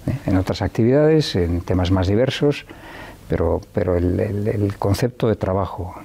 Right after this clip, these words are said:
y el entenderte vivo a través del trabajo es algo que,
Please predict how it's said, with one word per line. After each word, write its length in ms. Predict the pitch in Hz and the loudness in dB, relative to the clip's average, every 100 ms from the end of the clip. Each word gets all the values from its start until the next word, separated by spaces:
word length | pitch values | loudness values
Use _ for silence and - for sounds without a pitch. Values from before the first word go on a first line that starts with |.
| - | -2
y 200 | 101 95 | 2 4
el 120 | 92 | 4
entenderte 840 | 92 98 - 95 101 123 127 127 110 | 2 2 2 4 4 2 0 2 4
vivo 340 | 113 120 110 | 6 4 4
a 60 | 104 | 0
través 400 | 104 95 95 87 | 0 2 2 2
del 160 | 87 | 2
trabajo 520 | 82 90 104 - 117 165 | 0 0 0 0 -2 0
es 200 | 120 - | -2 0
algo 300 | 90 87 98 | 0 0 -2
que, 300 | - 92 87 | -2 -2 -2